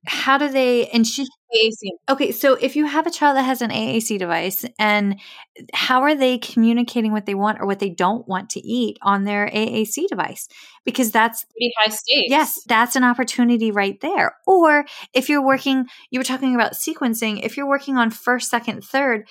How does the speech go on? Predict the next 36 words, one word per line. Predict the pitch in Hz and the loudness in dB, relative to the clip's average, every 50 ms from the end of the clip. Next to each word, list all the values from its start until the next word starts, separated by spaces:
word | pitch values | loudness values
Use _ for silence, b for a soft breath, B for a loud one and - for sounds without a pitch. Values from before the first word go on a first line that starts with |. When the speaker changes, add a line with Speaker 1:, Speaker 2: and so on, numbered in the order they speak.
| B B B B - | B B B B -4
Speaker 1:
the | 226 208 | -4 -4
steps | 202 - - - - - 254 240 254 269 269 - - - - | -2 -4 -6 -6 -4 -2 -2 0 0 -2 -4 -6 -10 -8 -2
of | - 220 208 208 202 - - | 0 2 2 2 0 -2 -2
a | 208 | -2
meal | 196 196 196 196 196 196 196 | 0 0 2 0 0 -2 -4
prep, | 196 - - 156 - - _ _ _ _ _ | -6 -8 -10 -10 -10 -10 _ _ _ _ _
right? | - 196 214 233 247 247 240 _ _ b b b b b b b 247 | -2 0 0 0 0 -4 -6 _ _ b b b b b b b -2
Especially | 240 220 - - - - - 269 262 302 285 - - 285 269 254 247 233 226 226 | -2 0 -2 -6 -6 -2 0 2 2 2 0 -2 -2 -2 2 2 2 4 2 2
for | 226 - - - 226 220 220 214 208 208 208 208 208 202 B B B B B - | -2 -4 -6 -2 -2 0 2 2 2 4 2 2 0 -2 B B B B B 0
our | 208 208 202 196 196 196 | 0 2 2 2 0 -2
children | 202 - - 233 220 226 220 214 208 | -4 -4 -4 -4 -2 -2 -2 -2 -2
that | 208 202 202 | -2 -2 -2
are | 196 - | -4 -4
in | - 202 196 190 | -4 -4 -2 -2
the | 185 | -2
transition | - - - 190 175 175 180 185 - - 247 240 240 | -4 -6 -6 -6 -6 -4 -6 -6 -4 -2 -2 -2 -2
stage, | - - 277 285 302 - 147 - - - b b b b b b | -2 -2 -4 -2 -2 -2 -4 -4 -8 -14 b b b b b b
like, | 220 214 190 - | 0 0 0 0
going | - 208 202 208 208 208 214 | 0 0 0 0 0 0 -2
to, | 202 - 220 208 | -4 -4 -6 -4
like, | 202 196 190 185 185 - | -2 -2 -2 -2 -4 -2
are | - 185 | -2 -2
we | 196 190 | -2 -2
going, | 190 185 185 185 185 | -2 -4 -4 -4 -2
like, | 180 180 185 - - | -2 -4 -4 -4 -10
for | - - 202 180 | -8 -6 -6 -4
life | 175 175 170 175 170 | -2 -2 -2 -2 -4
skills | - - - - 285 330 370 320 - | -8 -12 -8 -4 -4 -4 -4 -4 -6
here? | - 185 170 - - - | -6 -6 -6 -6 -6 -6
Like, | - 190 196 | -6 -6 -8
how | - - - 220 | -8 -2 -2 0
do | 220 240 | 0 0
we | 240 247 240 | -2 -2 -6
prep | - - 233 220 220 214 | -6 -4 -4 -4 -2 -4
and | 202 196 | -8 -8
prepare? | 208 - _ - 247 226 214 | -8 -12 _ -4 -4 -4 -4